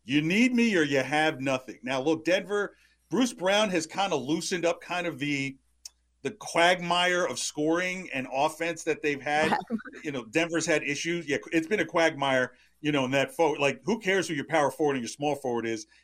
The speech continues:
Speaker 1: Your forward is Luka. I mean, your forward is, is, is Jokic.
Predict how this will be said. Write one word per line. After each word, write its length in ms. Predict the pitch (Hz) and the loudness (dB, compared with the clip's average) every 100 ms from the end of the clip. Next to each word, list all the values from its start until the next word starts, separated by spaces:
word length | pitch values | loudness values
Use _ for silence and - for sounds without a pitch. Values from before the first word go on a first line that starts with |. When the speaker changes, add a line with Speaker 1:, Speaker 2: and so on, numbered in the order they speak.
| - | -4
Speaker 1:
Your 100 | 143 | -4
forward 380 | - 196 185 160 | 0 2 4 2
is 120 | 131 | 0
Luka. 380 | 143 160 160 - _ _ | 2 0 0 -10 _ _
I 80 | 127 | -2
mean, 140 | 151 147 | 0 0
your 120 | 147 | -2
forward 340 | - 185 170 | 0 0 2
is, 160 | 143 135 | 0 -2
is, 220 | 139 131 | -4 -4
is 280 | 139 131 - | -4 -6 0
Jokic. 500 | 151 156 151 - | 4 4 2 -16